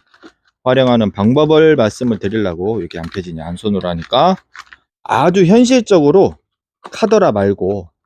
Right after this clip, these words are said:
우리가 활용할 수 있는 방법, 그걸 설명을 드리려고 제 이 리터의 물을 준비를 했고요. 아, 그리고 이거 꽃염자, 얘는 칼라 염자고요. 와, 이거 진짜 이제 바보 같은 짓 해갖고,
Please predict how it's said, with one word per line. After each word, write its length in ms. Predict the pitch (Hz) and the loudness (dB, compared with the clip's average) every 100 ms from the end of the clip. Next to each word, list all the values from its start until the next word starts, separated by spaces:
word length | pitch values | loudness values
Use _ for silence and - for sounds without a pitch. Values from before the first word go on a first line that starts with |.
| _ _ | _ _
우리가 400 | 113 123 123 120 | -2 2 4 2
활용할 380 | 113 175 175 143 | 2 2 4 2
수 100 | - | 0
있는 220 | 113 104 | -2 -2
방법, 400 | - 95 95 131 - _ _ _ _ _ - | -4 -6 -4 -6 -12 _ _ _ _ _ -10
그걸 140 | 87 | -4
설명을 400 | 120 131 120 107 | 0 2 2 0
드리려고 640 | - 87 85 85 135 131 - | -2 -4 -4 -4 -2 -4 -6
제 100 | - | -6
이 200 | 101 123 | 2 4
리터의 460 | 139 - 120 110 104 | 4 2 2 2 2
물을 420 | 95 107 113 160 - | 0 2 2 2 -2
준비를 340 | - 104 113 | -2 0 2
했고요. 380 | 131 156 175 95 _ _ _ _ _ _ - | 2 2 2 0 _ _ _ _ _ _ -6
아, 100 | 143 | -2
그리고 300 | 185 214 190 | 2 2 2
이거 240 | 180 190 - _ _ _ _ _ | 2 2 0 _ _ _ _ _
꽃염자, 720 | 262 285 233 180 180 117 82 _ _ _ _ 110 | 2 4 4 4 2 2 -4 _ _ _ _ -4
얘는 240 | 151 143 | -2 -4
칼라 260 | - 202 208 | -4 -2 0
염자고요. 520 | 156 113 85 82 151 - _ _ _ _ _ _ | 0 -2 -4 -6 -10 -12 _ _ _ _ _ _
와, 380 | 135 143 127 104 | 0 0 0 -2
이거 260 | 90 95 85 | -6 -8 -10
진짜 300 | _ _ 92 | _ _ -14
이제 180 | 82 90 | -14 -20
바보 240 | _ 101 120 | _ -4 -2
같은 240 | 123 110 | -2 -4
짓 120 | 92 | -4
해갖고, 360 | 101 107 101 | -4 -6 -8